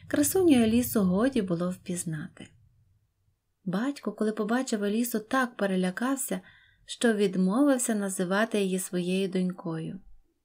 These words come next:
І ніхто ніхтосенький дівчину не впізнавав, хіба що пес, який сидів на ланцюгу,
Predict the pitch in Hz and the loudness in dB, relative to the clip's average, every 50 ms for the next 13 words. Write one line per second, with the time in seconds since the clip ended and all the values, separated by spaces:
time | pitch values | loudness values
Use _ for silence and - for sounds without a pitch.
0 | _ _ _ _ _ _ _ _ _ - 208 202 202 202 214 208 - - _ 320 | _ _ _ _ _ _ _ _ _ -2 -2 0 0 -2 -2 -4 -8 -6 _ 0
1 | 339 349 339 330 320 320 - - - 254 240 233 233 - 202 196 190 - 190 180 | 2 2 2 2 0 0 -2 -2 0 0 0 0 -2 -2 -4 -4 -4 -4 -6 -6
2 | 180 170 190 208 247 277 277 - - 202 190 185 190 190 190 190 190 - - 185 | -6 -4 -2 -2 -2 -2 -2 -4 -4 -2 -2 -2 -2 -2 -4 -6 -8 -8 -8 -8
3 | 185 - 196 196 190 190 185 175 180 185 - _ _ _ _ _ _ _ _ _ | -6 -6 -6 -6 -6 -8 -10 -12 -12 -14 -16 _ _ _ _ _ _ _ _ _
4 | _ _ _ _ _ _ _ - - - 262 254 294 294 302 294 - - - 262 | _ _ _ _ _ _ _ -12 -4 -4 -2 0 0 0 0 -2 -4 -4 -6 -6
5 | - - - 185 170 165 165 - - - - 190 185 - 185 185 180 - - 175 | -6 -4 -4 -4 -4 -4 -4 -6 -8 -6 -6 -6 -4 -4 -4 -4 -4 -4 -6 -2
6 | 180 190 180 180 180 185 180 180 180 180 - - 185 175 170 170 180 175 180 185 | 0 0 0 0 0 -2 -2 -2 -2 -2 -4 -4 -6 -6 -4 -6 -8 -8 -8 -10